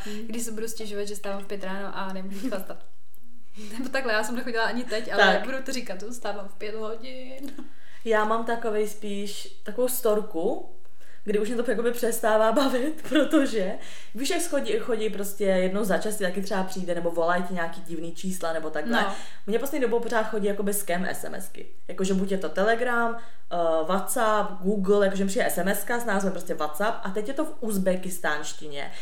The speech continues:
Speaker 1: Je to nějaký verifikační kód, že jo, prostě
Speaker 2: <laughs> Jako víš,
Speaker 1: a
Speaker 2: že to je v
Speaker 1: protože jsem z toho
Speaker 2: uzbekistánštině.
Speaker 1: dělala do Google
Speaker 2: <laughs>
Speaker 1: Translate, ale to má prostě, to má ještě do, jako, pokračování. Prostě je to v uzbekistánštině, tam verifikační prostě kód, nějaký odkaz, neklikám na to, samozřejmě prostě vím, dobrý, píčovina, neřeším. Ale ty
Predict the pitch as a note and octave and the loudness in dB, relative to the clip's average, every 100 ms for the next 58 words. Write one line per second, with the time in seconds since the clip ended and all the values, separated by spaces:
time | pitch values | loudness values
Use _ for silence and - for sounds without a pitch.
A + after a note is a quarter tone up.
0 | - G#3+ A#3+ A#3 A#3 A3 G3+ F#3+ D#3 - | -2 0 0 2 2 2 2 0 -2 -2
1 | - A3+ G3 G#3 F#3+ C#4 - F3+ E3+ F3 | 0 0 2 2 2 0 2 4 4 6
2 | E3+ E3 D#3+ A#3 - B3 G#3 G#3 G#3 G#3+ | 6 6 4 2 2 -2 2 4 6 4
3 | A#3 A#3+ C4 G#3 G3+ G3+ G#3+ G3+ F#3 F#3+ | 4 4 6 6 8 6 6 4 4 4
4 | E3+ F3 F3 F#3+ F3+ D4+ - C4+ G3+ F#3+ | 6 4 4 2 6 4 6 2 4 2
5 | G3 G3 G3 F3+ G3+ G3+ F#3 G3+ - F#3+ | 0 -2 -2 0 0 0 0 0 -2 -2
6 | G3 G3 G3 F3+ F3+ F#3+ F#3+ - - - | 0 -2 -2 -4 -4 -2 -2 -2 -4 -4
7 | G#3 G#3+ A3 G3 E3+ D#3 F3+ - - - | -4 -2 -2 0 -2 -2 -4 -4 -4 -4
8 | - - C4+ G3+ F#3 A3 B3+ B3+ A#3 A3+ | -2 0 2 2 2 2 0 0 0 0
9 | - G#3+ G3 F#3+ G3 G#3 F#3 - - D#3 | 0 0 2 2 2 0 -2 -2 -4 -4
10 | - - - - A3+ A#3 A3+ - - F#3+ | -4 -4 -4 0 4 4 2 -2 -4 -2
11 | F3 - F#3+ - F#3+ F#3+ - F3+ F3+ F#3 | -2 0 0 0 0 0 0 -2 -2 -2
12 | F3 E3 E3 F#3 F3+ F3 D#3+ C#3+ - D3+ | 0 0 -2 -2 -2 -2 -2 -4 -2 0
13 | E3+ F3 D#3+ D#3 D#3 D#3+ D#3+ D#3 D3 D#3+ | 0 0 0 -2 -4 -4 -2 -2 -2 -2
14 | E3+ D#3+ C#3+ - - F#3 B3 | -2 -4 -4 -4 -2 0 0